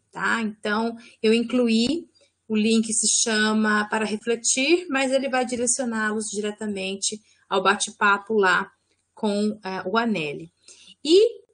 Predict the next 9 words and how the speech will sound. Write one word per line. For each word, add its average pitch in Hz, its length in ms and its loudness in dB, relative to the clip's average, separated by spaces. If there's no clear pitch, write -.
pra 381 360 2
conhecermos 294 800 -2
um 254 140 -2
pouco 311 300 -6
mais 277 480 0
sobre 254 260 2
os 240 100 -4
dinossauros, 226 920 -2
especificamente 262 1400 -2